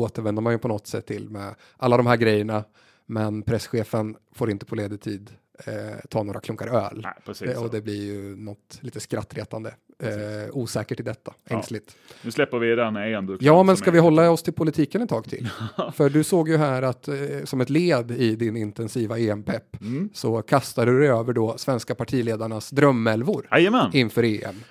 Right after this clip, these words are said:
Speaker 2: Ja.
Speaker 1: Och det tyckte, jag har inte sett dem.
Speaker 2: Nej.
Speaker 1: Ja, jo, det enda jag sett är lite Jimmy Åkesson, för den blev
Speaker 2: Mm.
Speaker 1: genast då lite viral,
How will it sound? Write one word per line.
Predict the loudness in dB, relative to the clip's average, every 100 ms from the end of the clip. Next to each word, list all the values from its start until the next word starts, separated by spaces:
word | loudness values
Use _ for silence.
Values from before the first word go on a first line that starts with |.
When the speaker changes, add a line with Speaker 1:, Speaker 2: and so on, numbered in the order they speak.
| -8
Speaker 2:
Ja. | 0 2 2
Speaker 1:
Och | 2
det | 2
tyckte, | 2 -2 -2 0 4
jag | 6
har |
inte | 4 2
sett | -2 -2 -2
dem. | -4 -4 -14 0
Speaker 2:
Nej. | 6
Speaker 1:
Ja, | 8
jo, | 8 8
det | 6
enda | 6
jag | 4
sett | 4 2 2
är |
lite | 2 2
Jimmy | 0 2
Åkesson, | 0 -2 -4 -2 -2 -2
för | 0
den | 2
blev | 2 2
Speaker 2:
Mm. |
Speaker 1:
genast | 2 0 -4
då | -8 -10 -12 -20 _
lite | -2 2
viral, | 4 8 8 8 4 2